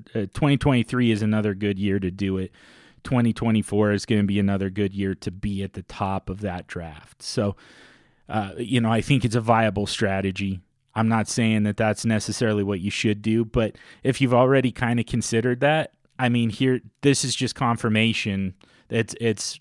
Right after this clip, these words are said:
a viable path to take. And if you're gonna do that, you know, first of all, I think that you really kind of focus on quarterbacks this year.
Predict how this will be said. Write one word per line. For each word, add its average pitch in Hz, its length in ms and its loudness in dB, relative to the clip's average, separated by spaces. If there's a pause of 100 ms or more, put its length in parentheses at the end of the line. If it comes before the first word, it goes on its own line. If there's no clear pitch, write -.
a 120 80 0
viable 113 540 2
path 110 460 0
to 117 100 -2
take. 101 600 -4 (840)
And 131 140 2
if 131 160 0
you're 135 100 0
gonna 160 260 2
do 127 300 4
that, 101 400 0 (1000)
you 117 100 0
know, 113 220 2
first 151 400 -2
of 123 60 -2
all, 123 140 4
I 113 140 4
think 127 300 -2
that 120 100 -2
you 110 480 2 (500)
really 123 360 2
kind 131 200 0
of 120 80 0
focus 120 460 0
on 110 140 2
quarterbacks 107 720 0
this 101 260 -2
year. 92 240 -6